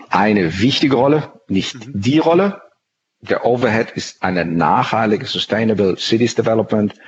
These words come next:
Speaker 1: äh, aber, äh, die Digitalisierung ist ein wichtiges Tool,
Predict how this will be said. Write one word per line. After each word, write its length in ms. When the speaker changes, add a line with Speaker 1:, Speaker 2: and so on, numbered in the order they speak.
Speaker 1:
äh, 60
aber, 920
äh, 120
die 160
Digitalisierung 800
ist 120
ein 180
wichtiges 400
Tool, 360